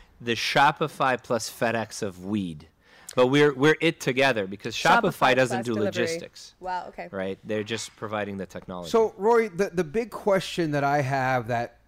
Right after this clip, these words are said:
Speaker 3: everybody seems to ponder, which I, I go there every time, which especially with Ease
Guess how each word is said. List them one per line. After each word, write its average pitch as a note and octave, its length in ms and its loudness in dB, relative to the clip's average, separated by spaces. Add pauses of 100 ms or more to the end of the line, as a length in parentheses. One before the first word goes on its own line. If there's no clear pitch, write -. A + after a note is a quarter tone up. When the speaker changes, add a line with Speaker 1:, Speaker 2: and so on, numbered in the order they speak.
(240)
Speaker 3:
everybody D3 920 2
seems D3 540 -4
to B2+ 580 -4 (580)
ponder, D#3 600 0
which B2 360 -6
I, C#3+ 240 0
I D3 200 0
go B2 220 -2
there A#2 220 -2
every A#2 180 -4
time, A#2 540 -6 (240)
which A#2+ 180 -8
especially C#3+ 400 -6
with A#2+ 340 -6
Ease C3 540 -6